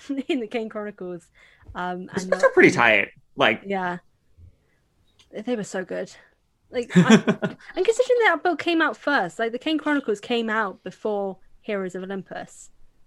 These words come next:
Speaker 1: the first book at least. And he did the P O Vs so much better than that. He did the relationships so much better than that. I'm like,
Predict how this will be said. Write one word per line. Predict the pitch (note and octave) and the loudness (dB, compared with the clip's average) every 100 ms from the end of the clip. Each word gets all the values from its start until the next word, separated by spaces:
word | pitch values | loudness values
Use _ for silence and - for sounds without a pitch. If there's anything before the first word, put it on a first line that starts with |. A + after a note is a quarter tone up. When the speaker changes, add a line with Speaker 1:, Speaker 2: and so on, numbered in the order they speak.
| - | -10
Speaker 1:
the | |
first | G3+ G3 F3 F#3 | -6 -6 -6 -10
book | F3+ | -12
at | - | -14
least. | - C#3 - - _ _ _ _ - | -16 -16 -18 -20 _ _ _ _ -6
And | A#3 | -4
he | B3 | -4
did | C4+ C4+ | -4 -4
the | B3+ | -4
P | B3+ B3+ | -2 0
O | B3 | 0
Vs | A#3+ B3 C4 | 0 -4 -6
so | - - - G3+ | -8 -18 -12 -10
much | B3 B3+ - | -8 -10 -10
better | C4 | -12
than | C4+ C4 | -10 -12
that. | B3+ B3+ | -12 -14
He | A#3+ | -14
did | A3 G3+ | -16 -16
the | F#3+ | -16
relationships | F#3+ G3+ G3+ A#3 - - | -14 -14 -14 -18 -18 -16
so | A#3+ | -16
much | A3+ | -14
better | A#3+ A3+ A3+ | -12 -12 -12
than | A3+ | -14
that. | A3+ | -12
I'm | A3 | -8
like, | G#3+ | -8